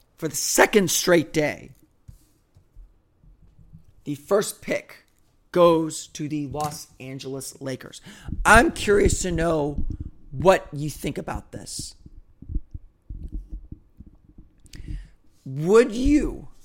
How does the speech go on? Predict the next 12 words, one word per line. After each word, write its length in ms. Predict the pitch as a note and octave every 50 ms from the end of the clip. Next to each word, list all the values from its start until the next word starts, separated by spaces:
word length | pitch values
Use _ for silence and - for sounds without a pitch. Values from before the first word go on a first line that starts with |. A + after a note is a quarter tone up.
| _ _ _ _ - - _ _ _ _ _ _ _
be 260 | - F3 F3+ F3 D3+ - -
okay, 760 | E3 F3+ F3+ G3 F#3 - - - F3 F#3 C#3 - - - - - - _ _ _ _ _ _ _ _ _ _ _ _ _ _ _ _ - -
as 220 | C#3+ E3+ F#3 F3 E3
Magic 360 | F3+ F#3+ F#3+ F3 D#3+ F3 -
fans, 520 | - B2 G2+ - - _ - - - - - _ _ _ _ _ _ _ _ _ _ _ _ _ - - - _ _ - - - _ _ _ _ _ _ _ _ _ _ _ _ _ _ _ _ - - -
losing 600 | E3+ C3 B2+ C#3 F#3+ G#3+ A#3 G3+ - E4+ D#4+ D4
the 60 | -
Lakers 420 | G#3+ B3 - - - G3 D#3+ -
pick 340 | - - G3 - - - - - _ _ _ _ _ _ _ _ _ _ _ _ _ _ -
if 240 | - G3 - - -
it 180 | F#3+ D3+ -
meant 560 | D#3 E3 F3 F#3 F#3+ F#3+ F#3+ - - - -